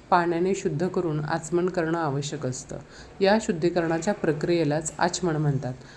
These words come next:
आचमन करण्यापूर्वी बोटं एकत्र करून एकाग्र चित्तेने, म्हणजे एकत्र करून पवित्र जलाने, शब्द न करता तीन वेळा आचमन करायचं. याचं महान फळ मिळतं. आचमन नेहमी तीन वेळा करावं.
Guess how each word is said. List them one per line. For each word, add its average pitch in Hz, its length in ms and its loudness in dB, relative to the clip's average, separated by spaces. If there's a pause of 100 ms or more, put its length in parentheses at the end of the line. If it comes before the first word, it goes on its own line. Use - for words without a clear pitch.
(140)
आचमन 226 360 2
करण्यापूर्वी 190 680 2
बोटं 165 380 0
एकत्र 170 380 0
करून 147 280 0
एकाग्र 175 500 2
चित्तेने, 143 480 -2
म्हणजे 151 300 2
एकत्र 165 460 0
करून 170 340 -2
पवित्र 185 480 0
जलाने, 147 500 2
शब्द 180 340 -2
न 185 180 0
करता 151 420 -2 (680)
तीन 196 220 4
वेळा 170 220 4
आचमन 151 400 2
करायचं. 127 440 0 (920)
याचं 147 280 2
महान 170 340 4 (120)
फळ 147 140 4
मिळतं. 135 380 -2 (440)
आचमन 175 400 2
नेहमी 196 340 4
तीन 190 220 2
वेळा 160 220 2
करावं. 139 380 0